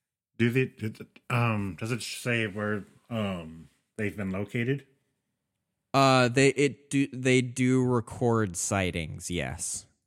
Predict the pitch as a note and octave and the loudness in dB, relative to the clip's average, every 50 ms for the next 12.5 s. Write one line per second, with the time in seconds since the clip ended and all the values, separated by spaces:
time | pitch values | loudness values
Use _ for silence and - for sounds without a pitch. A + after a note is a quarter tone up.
0 | _ _ _ _ _ _ _ _ _ _ _ _ _ _ _ _ _ _ _ _ | _ _ _ _ _ _ _ _ _ _ _ _ _ _ _ _ _ _ _ _
1 | _ _ _ - G2 G2+ G2+ G2 F#2+ F#2 F#2 F#2 - - G#2+ A2+ G#2+ G#2+ G#2 A2 | _ _ _ -6 -4 -4 -2 -2 -4 -4 -6 -8 -6 -4 -2 -2 0 -2 -2 -2
2 | G#2+ G#2+ A2 A2 A2 G2 G2+ G2 G2+ G2+ G2 G2 G2 G2 F#2+ F#2 - _ - - | -2 -2 -2 -2 -2 -2 -2 -2 -2 -4 -4 -4 -4 -6 -6 -8 -12 _ -20 -20
3 | - _ _ _ _ _ _ A#2+ A2 G#2+ G2+ G2+ G2 G2 F#2+ F#2+ F2+ G2 G2 D#2 | -20 _ _ _ _ _ _ -4 -4 -2 -2 -2 -4 -4 -6 -6 -8 -8 -8 -8
4 | F#2+ F#2+ F#2+ F#2 - - G2+ F#2+ F2 F2 F#2+ F#2+ F#2+ F#2+ F#2+ F2+ F#2+ F#2 F#2+ F2 | -6 -6 -6 -8 -8 -8 -8 -8 -6 -6 -6 -6 -4 -4 -6 -6 -6 -6 -6 -6
5 | F#2+ F#2 - - D#2 F2 F2 F#2+ G2 - _ _ _ _ _ _ _ _ _ _ | -8 -8 -10 -10 -10 -10 -10 -10 -10 -12 _ _ _ _ _ _ _ _ _ _
6 | _ _ _ _ _ - C#3 C3+ B2+ G2+ D2+ E2 - - - - - G#2 F2 E2 | _ _ _ _ _ 0 2 4 4 2 2 0 0 0 0 0 0 -2 -2 -2
7 | - - - F2+ E2 D#2 D2 D2 E2 F#2+ - _ - - - - _ _ _ - | -4 -6 -6 -6 -6 -6 -6 -8 -8 -10 -12 _ -8 -8 -8 -10 _ _ _ 0
8 | B2 B2+ C3 B2+ B2 A#2+ A#2+ A#2 A2+ A2 G#2+ G2 - _ _ _ _ _ - A#2 | 2 4 4 4 4 4 2 2 2 0 0 -2 -4 _ _ _ _ _ -6 -2
9 | A2+ C3 C3+ C3+ C3+ C#3+ D#3 D3 C#3+ C#3 C3+ C3 C3 - C#3 C3 C3 C3 C3 C3 | 2 4 4 4 4 2 2 4 4 4 2 -2 -2 0 2 2 4 4 4 2
10 | B2+ B2 A#2+ A#2 A#2 - _ _ _ - A#2 B2+ C#3+ - - G3 F3+ F3 F3 - | 2 2 2 0 0 -2 _ _ _ 0 2 2 2 2 0 0 0 0 0 0
11 | - - - - - - - C#3+ C3 B2+ B2+ B2+ B2 A#2+ A#2 A2 - - A#2 A2+ | -4 -4 -4 -4 -4 -2 0 2 4 4 4 4 4 4 2 2 0 2 2 2
12 | A2 G#2+ G#2+ G#2 G#2 G#2 G2+ G2+ F#2+ F#2+ | 4 4 4 2 2 2 0 0 -2 -4